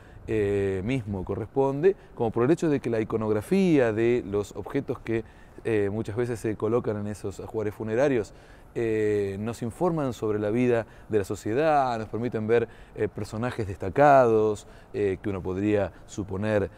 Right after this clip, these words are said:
eh, en, en un rol de liderazgo en ese tipo de comunidades, nos permiten ver, eh, escenas de caza, de danza, eh, en fin, rituales, eh,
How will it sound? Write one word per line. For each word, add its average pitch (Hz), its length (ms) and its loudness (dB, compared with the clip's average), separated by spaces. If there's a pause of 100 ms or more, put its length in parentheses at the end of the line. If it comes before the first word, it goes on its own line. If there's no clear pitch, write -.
(140)
eh, 90 440 -8
en, 85 600 -8
en 101 120 -6
un 104 140 -2
rol 110 260 6
de 92 80 -2
liderazgo 98 680 0
en 98 80 -8
ese 98 140 -12
tipo 95 200 -10
de 87 60 -8
comunidades, 113 720 -4 (220)
nos 147 120 -6
permiten 131 360 -2
ver, 143 200 2 (260)
eh, 110 320 -2
escenas 117 360 -8
de 107 100 -6
caza, 117 760 -2
de 113 140 -4
danza, 113 720 -4 (360)
eh, 110 580 0
en 117 120 -4
fin, 135 240 -2
rituales, 127 800 4 (240)
eh, 98 800 0